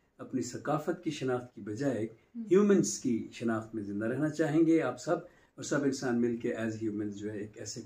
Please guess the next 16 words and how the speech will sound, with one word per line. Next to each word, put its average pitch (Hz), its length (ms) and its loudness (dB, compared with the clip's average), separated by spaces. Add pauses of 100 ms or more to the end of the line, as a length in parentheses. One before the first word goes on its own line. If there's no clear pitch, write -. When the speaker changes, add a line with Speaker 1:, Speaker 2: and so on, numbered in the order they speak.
Speaker 1:
कुल 202 180 0
को 135 200 0
वजूद 107 320 -4
में 95 120 -10
लाएंगे 107 400 -4 (380)
जिसकी 120 280 -8
beauty 139 400 2
जो 131 140 0
है 117 160 0
वो 113 160 2 (540)
झगड़े 123 300 -2
को - 80 -6
ख़त्म - 300 -16
कर - 180 -20
देगी। 113 300 -16
और 190 340 0